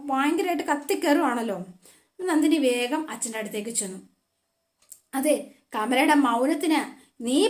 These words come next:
പറഞ്ഞതിനോട് സമ്മതമല്ല എന്നൊരർത്ഥവും ആകാമല്ലോ നന്ദിനി" എന്ന് ചോദിച്ചു. ആ വേഗം തന്നെ നന്ദിനി അച്ഛൻ്റെ അടുത്തേക്ക് വേ-, "അച്ഛാ, അത് പിന്നെ ഞാൻ പറഞ്ഞത് അമ്മ അവളോട് കരഞ്ഞു പറഞ്ഞതാ, എന്നിട്ടും അവൾ കോടതി പോയി.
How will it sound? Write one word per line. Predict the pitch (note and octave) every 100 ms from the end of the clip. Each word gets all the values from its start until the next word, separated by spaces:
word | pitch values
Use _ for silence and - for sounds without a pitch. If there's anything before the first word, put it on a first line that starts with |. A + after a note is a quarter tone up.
| -
പറഞ്ഞതിനോട് | D4 C4 E4+ F4 F4
സമ്മതമല്ല | E4+ D4+ A#3 C4+ G4 D4+ B3 D4 D#4 - -
എന്നൊരർത്ഥവും | A3+ D4+ F#4+ C#4 C4+ F4 G4 - -
ആകാമല്ലോ | A3 B3 F4+ G#4+ G4+
നന്ദിനി" | C#4+ B3+ C4 A#3 -
എന്ന് | G3+ F#3+
ചോദിച്ചു. | F3+ F3 E3+ - - _ _ _ _ _ _ -
ആ | A#4 G#4+
വേഗം | F4 E4+ D#4+ D#4+
തന്നെ | C#4+ C#4+
നന്ദിനി | C4+ B3+ B3+ C4 C4
അച്ഛൻ്റെ | A#3 D4+ C#4+
അടുത്തേക്ക് | A#3+ C4+ C4+
വേ-, | C4+ G#3+ A3+ A#3
"അച്ഛാ, | A#3 A3+ E4+ F4+ - _ _
അത് | A#3+ C4
പിന്നെ | F#4+ F4 F4+ -
ഞാൻ | B3 A#3+ A#3+ F#4
പറഞ്ഞത് | E4+ C#4 D4 F4 E4+ C#4+ - - _ _ _
അമ്മ | G#3+ G#3+ E4+
അവളോട് | F#4 B3 C#4 E4 G4
കരഞ്ഞു | G4 D4 A#3 C4 G#4+ B4 A#4+
പറഞ്ഞതാ, | C#4 D4+ G4+ C#4+ - - _
എന്നിട്ടും | F#3 F#3+ C#4 C#4+ G4 E4 -
അവൾ | A3+ D4+
കോടതി | F#4+ C4+ C4 D#4+
പോയി. | G4 C#4 C#4+